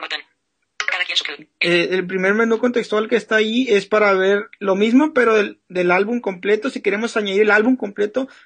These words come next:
Speaker 2: a una lista o el álbum completo a una galería o compartir álbum completo en alguna red social. Cuando compartimos algún álbum, alguna lista, alguna canción, es necesario que la persona que lo va a abrir, por ejemplo, en Facebook,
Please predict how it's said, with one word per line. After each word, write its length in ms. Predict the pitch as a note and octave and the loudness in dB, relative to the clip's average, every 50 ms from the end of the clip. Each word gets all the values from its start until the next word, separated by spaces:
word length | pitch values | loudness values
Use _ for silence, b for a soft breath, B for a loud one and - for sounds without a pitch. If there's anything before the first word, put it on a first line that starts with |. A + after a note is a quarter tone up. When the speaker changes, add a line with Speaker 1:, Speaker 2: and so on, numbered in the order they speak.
| b b - | b b -4
Speaker 2:
a 140 | F3 E3+ | 0 0
una 180 | F3+ F#3+ G3+ G3+ | 0 2 2 0
lista 520 | G3 F#3+ G3 A#3 C4 C4 - - D4+ - A#3 | 0 0 0 0 0 0 0 -2 -4 -2 0
o 100 | G3 F#3+ | 0 0
el 60 | F#3 | 2
álbum 200 | F3+ G3 A#3 B3 | 0 0 -2 -4
completo 640 | - G#3+ G3 F3+ - G3 G3+ G3+ - A#3 A#3+ G#3 | -6 -8 -8 -4 -4 -4 -4 -2 -4 -4 -2 -2
a 100 | G3+ F#3+ | -2 0
una 340 | F3+ F3+ F3+ F#3 G3+ G#3 G#3 | 0 0 0 0 0 0 0
galería 580 | G3 G3 F#3+ F3+ F3+ E3+ E3+ F#3+ G#3 A3 A3 G#3+ | 0 0 -2 -2 -4 -2 0 0 2 2 2 0
o 80 | G3+ | -2
compartir 500 | - F#3+ F3+ F3+ F#3 D#3 - - G3 F#3+ | -4 -8 -8 -6 -8 -8 -8 -8 -4 -2
álbum 160 | F#3+ G3 G#3 G3+ | -2 -2 -2 -4
completo 440 | - F#3 F3 E3+ F3 - - - | -6 -10 -6 -6 -6 -4 -4 -6
en 80 | - - | -4 -4
alguna 260 | F3 E3 D#3+ E3 - | -4 -4 -2 -4 -2
red 160 | - E3 E3 | -2 -2 -2
social. 440 | - - - - - - - - - _ _ B B B B B B B B B B B | -4 -8 -12 -12 -10 -10 -12 -12 -12 _ _ B B B B B B B B B B B
Cuando 240 | - G#3 G#3 G#3+ G#3 | -2 0 2 2 2
compartimos 600 | G#3+ G#3+ G#3 G#3+ G3+ G#3 - A#3+ C#4 D#4 D4+ C4 | 2 2 2 0 -2 0 2 2 4 4 4 2
algún 360 | A#3+ A3+ B3 C4 C4 C4 C4 B3 | 0 2 4 4 4 4 4 4
álbum, 320 | A#3+ B3+ C#4+ C#4 C#4 C4+ | 4 2 2 0 -2 -2
alguna 260 | B3+ A3+ A3 A#3 B3 | -2 -2 0 0 0
lista, 380 | A#3+ A#3 A#3+ C4 C4 C4 - B3+ | 0 0 0 0 0 0 -2 -4
alguna 240 | A#3+ G#3+ A3 B3 B3 | -2 -2 -4 -4 -4
canción, 500 | A#3+ A3+ G#3 - A#3 A#3+ C4+ D#4+ D#4+ - _ _ _ _ _ _ _ _ - | -4 -6 -4 -2 0 0 0 0 -4 -8 _ _ _ _ _ _ _ _ 0
es 180 | G3 G#3+ A3 A3+ | 2 4 4 4
necesario 480 | B3 C4 B3+ - - A3 A3+ B3 B3 | 2 0 0 0 -2 0 0 0 -2
que 80 | - A3+ | 0 0
la 160 | G#3+ G#3+ G#3 | 0 0 0
persona 420 | - F#3+ F#3 F#3 G3+ G#3+ B3 C4 | -2 -6 -6 -6 -4 -4 -4 -2
que 120 | C4 C4 B3 | -2 -2 0
lo 140 | A#3 G#2+ F#3+ | 0 0 0
va 220 | G3 G#3 G#3+ A3+ | 2 2 2 2
a 20 | A#3+ | 2
abrir, 260 | A3+ G#3+ G#3+ A#3 G#3 | 2 0 -2 -2 -4
por 120 | - A3 | -6 -6
ejemplo, 280 | F#3+ G#3+ G#3+ G#3 A3+ A3+ | -4 -4 -6 -4 -2 -4
en 100 | A3 G#3 | -4 0
Facebook, 560 | - A3+ A#3 A3+ A#3+ G#3+ A#3 C4 C4+ - _ | 2 2 4 4 2 2 -2 -4 -4 -6 _